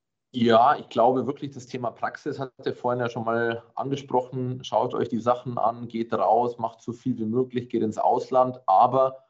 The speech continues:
und das habe ich auch, äh, sehr intensiv gelebt und aber auch genossen,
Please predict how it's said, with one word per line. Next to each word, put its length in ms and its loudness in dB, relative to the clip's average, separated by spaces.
und 420 -8
das 140 -8
habe 160 -4
ich 140 -6
auch, 400 2
äh, 100 -20
sehr 540 0
intensiv 760 -8
gelebt 440 0
und 100 -2
aber 200 0
auch 140 0
genossen, 640 -8